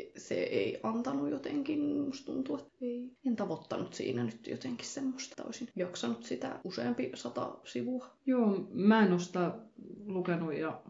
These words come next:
Speaker 2: mä en muista, puhuttiinko me tästä jo aikaisemminkin jossain vaiheessa, että, että kun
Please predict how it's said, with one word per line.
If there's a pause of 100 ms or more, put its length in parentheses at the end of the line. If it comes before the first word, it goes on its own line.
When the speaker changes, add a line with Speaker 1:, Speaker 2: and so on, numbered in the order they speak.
(160)
Speaker 2:
mä
en
muista,
puhuttiinko
me
tästä
jo
aikaisemminkin
jossain
vaiheessa,
että,
että
kun